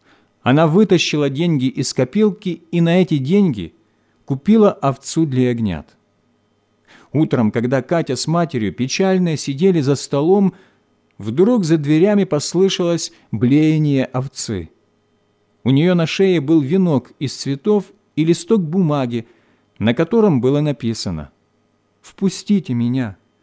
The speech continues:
я буду вам в помощь». Елена позаботилась о том, чтобы ягнята каждый день имели молоко.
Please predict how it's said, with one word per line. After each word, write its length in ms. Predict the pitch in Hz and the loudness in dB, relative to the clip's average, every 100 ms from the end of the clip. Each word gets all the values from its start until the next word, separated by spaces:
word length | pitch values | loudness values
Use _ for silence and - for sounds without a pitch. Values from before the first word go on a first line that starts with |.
| _ _ _ | _ _ _
я 300 | 117 151 208 | -4 0 2
буду 380 | 160 165 165 143 | 2 2 2 0
вам 240 | 120 127 | -2 -6
в 120 | 117 _ | -8 _
помощь». 600 | 113 107 82 73 - - _ _ _ _ _ _ _ _ _ _ _ _ _ _ _ _ _ _ _ _ _ _ _ _ _ | -4 -2 -2 -8 -16 -20 _ _ _ _ _ _ _ _ _ _ _ _ _ _ _ _ _ _ _ _ _ _ _ _ _
Елена 460 | 110 127 202 240 220 | -6 -2 4 4 4
позаботилась 840 | 190 160 180 202 220 143 123 - - | 4 2 2 2 2 0 0 -4 -6
о 100 | 131 | -6
том, 420 | - 214 156 104 _ _ _ _ _ _ _ _ _ _ | 0 0 0 -4 _ _ _ _ _ _ _ _ _ _
чтобы 320 | - - 156 | -6 -2 2
ягнята 640 | 156 143 156 196 180 98 104 _ _ _ _ _ | 2 2 0 0 -2 -10 -14 _ _ _ _ _
каждый 400 | 175 202 160 175 | 0 0 0 -6
день 380 | 127 101 78 - _ _ _ _ _ | -4 -4 -6 -12 _ _ _ _ _
имели 420 | 151 147 156 170 | 0 2 2 2
молоко. 600 | 160 135 127 123 95 73 | 2 0 -2 -4 -10 -12